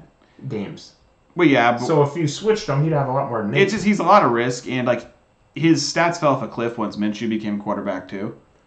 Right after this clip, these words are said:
Speaker 2: So
Speaker 1: But
Speaker 2: it's
Speaker 1: okay, I
Speaker 2: it's
Speaker 1: got you.
Speaker 2: just, like, they seem to like to run the ball a lot, and he's their best guy, sure,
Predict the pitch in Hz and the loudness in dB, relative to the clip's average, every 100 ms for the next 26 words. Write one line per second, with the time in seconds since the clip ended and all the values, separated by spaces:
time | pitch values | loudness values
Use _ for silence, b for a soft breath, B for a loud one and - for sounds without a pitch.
0 | _ _ - 123 113 110 107 107 120 - | _ _ -6 -2 0 0 0 2 0 0
1 | - - - _ _ - 151 - - - | -6 -14 -20 _ _ -6 -4 -4 -8 -12
2 | - - 233 - - 165 139 - 123 117 | -12 -2 0 0 0 0 0 -2 0 2
3 | 107 - b b b 143 - 196 170 135 | 0 -8 b b b -4 0 2 4 4
4 | 135 135 107 101 117 120 107 113 113 110 | 2 -2 -2 0 0 0 2 2 2 2
5 | 113 113 117 - 104 110 110 107 104 - | 4 2 0 -6 -8 -4 -2 -4 -6 -4
6 | 208 202 135 127 139 - 113 131 107 101 | -2 0 0 0 -2 -4 0 2 0 -2
7 | - 131 113 107 | -4 -2 -2 -4